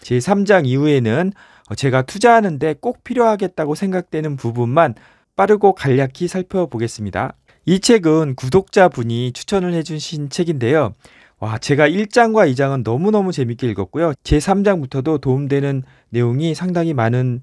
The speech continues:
책이었고요. 제 육 장에서는 실제적으로 우리나라의 종목들을 언급하면서 어떻게 해서 산업을 선정하고 종목을 선정하는 것까지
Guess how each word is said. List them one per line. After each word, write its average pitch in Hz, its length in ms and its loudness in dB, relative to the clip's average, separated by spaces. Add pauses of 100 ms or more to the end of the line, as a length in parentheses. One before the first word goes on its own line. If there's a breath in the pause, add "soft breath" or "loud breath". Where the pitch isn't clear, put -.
(120)
책이었고요. 147 680 0 (380 soft breath)
제 165 220 4
육 135 200 -2
장에서는 196 600 2
실제적으로 190 920 0
우리나라의 151 920 0 (240 soft breath)
종목들을 165 680 2
언급하면서 123 840 0 (160)
어떻게 160 480 2
해서 196 360 2
산업을 214 520 0
선정하고 156 680 -2
종목을 151 420 -2
선정하는 196 680 0
것까지 131 460 -4